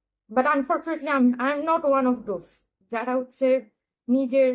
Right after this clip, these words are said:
বেনিফিটের জন্য আরেকজন অন্য মানুষের ক্ষতি করতে খুবই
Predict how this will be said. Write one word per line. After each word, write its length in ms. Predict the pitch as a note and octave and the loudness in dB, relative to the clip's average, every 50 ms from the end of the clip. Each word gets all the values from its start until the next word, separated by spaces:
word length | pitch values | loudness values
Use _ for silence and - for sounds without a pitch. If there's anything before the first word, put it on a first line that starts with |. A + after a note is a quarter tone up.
| A3+ G#3+ | -2 -6
বেনিফিটের 560 | - C4+ C4 B3 C4 B3+ - - C#4+ D4 C4 | -4 -2 0 0 -2 -2 -4 -6 -6 -6 -6
জন্য 240 | A#3+ C#4+ C4 B3+ C4 C#4+ C#4 A#3+ - - | -4 -4 -2 -2 0 -2 -2 -4 -6 -6
আরেকজন 500 | - B3 B3+ B3 B3 A#3+ - - C4 B3+ B3 B3 A#3+ A3+ A#3 - _ _ _ _ | -6 -4 -2 -2 -4 -4 -2 -2 0 0 2 0 -2 -2 -6 -14 _ _ _ _
অন্য 240 | A#3+ C#4 C#4+ D4 D4 D4+ | -4 -4 -2 -2 -4 -4
মানুষের 500 | D4 C#4 C#4 C#4 C#4+ C4 - D4+ C#4 B3+ | -2 -2 -4 -4 -6 -6 -4 -4 -6 -6
ক্ষতি 300 | - _ C4+ C4 C4+ C4 | -6 _ -10 -8 -8 -6
করতে 360 | B3 C4+ B3+ B3+ _ - C4 B3 A3+ A3+ A#3+ - _ _ _ _ _ _ _ _ _ _ _ _ _ _ - | -4 -6 -6 -6 _ 0 0 0 0 -2 -8 -12 _ _ _ _ _ _ _ _ _ _ _ _ _ _ -6
খুবই 240 | B3 A#3 C4 C4 | -4 -2 -2 -2